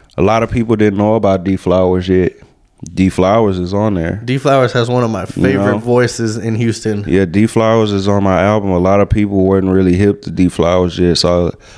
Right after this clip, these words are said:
Speaker 1: I shine light on, you know, a lot of the underground artists and, um, you know, artists like Don Toliver. Like,
Speaker 2: Yeah.
Speaker 1: me and Don Toliver went to middle school together. Like, that's
Speaker 2: That's
Speaker 1: really,
Speaker 2: crazy.
Speaker 1: like, it's really, like, one of my, my homies.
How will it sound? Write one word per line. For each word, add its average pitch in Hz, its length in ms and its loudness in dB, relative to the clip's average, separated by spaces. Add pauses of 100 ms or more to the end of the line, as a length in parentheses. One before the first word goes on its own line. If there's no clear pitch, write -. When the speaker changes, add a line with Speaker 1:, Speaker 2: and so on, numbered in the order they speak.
(200)
Speaker 1:
I 151 80 2
shine 165 360 2
light 156 240 2
on, 123 300 0
you 139 100 -2
know, 131 300 0
a 110 80 2
lot 123 220 2
of 120 60 2
the 113 220 2 (140)
underground 104 520 2
artists 92 360 0
and, 92 180 -2
um, 98 480 2 (880)
you 101 120 0
know, 98 300 0 (180)
artists 98 300 0
like 101 220 0
Don 107 280 2
Toliver. 104 440 0
Like, 92 180 2
Speaker 2:
Yeah. 98 140 -2 (340)
Speaker 1:
me 90 140 2
and 104 140 2
Don 110 240 2
Toliver 110 460 0
went 101 200 -2
to 95 80 -2
middle 107 260 2
school 92 280 -2
together. 87 340 -2
Like, - 320 -2
that's 98 240 -2
Speaker 2:
That's 101 200 0
Speaker 1:
really, 104 140 2
Speaker 2:
crazy. 95 420 0
Speaker 1:
like, 107 60 -10 (320)
it's - 140 -6
really, 101 240 4
like, 95 220 4
one 98 240 0
of 95 80 2
my, 92 360 2 (480)
my 82 140 0
homies. 98 540 -2